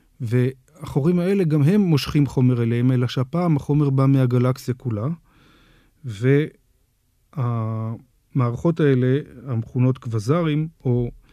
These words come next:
מרכזי גלקסיות פעילים, אה, פולטות כמות עצומה של, אה, אור, וכמות עצומה של, אה, אנ-, אנרגיה,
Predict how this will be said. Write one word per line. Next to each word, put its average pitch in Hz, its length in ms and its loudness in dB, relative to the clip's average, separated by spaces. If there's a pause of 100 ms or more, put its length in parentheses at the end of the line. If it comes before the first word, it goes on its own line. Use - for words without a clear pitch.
(180)
מרכזי 117 420 0
גלקסיות 120 480 -4
פעילים, 139 800 -4 (1700)
אה, 127 200 2
פולטות 131 380 0
כמות 127 320 0
עצומה 123 440 0
של, 113 440 -6 (580)
אה, 131 60 -6 (640)
אור, 143 320 2 (480)
וכמות 110 1000 -4
עצומה 120 340 -2
של, 107 380 -8
אה, 101 440 -10
אנ-, 113 240 -4
אנרגיה, 127 500 2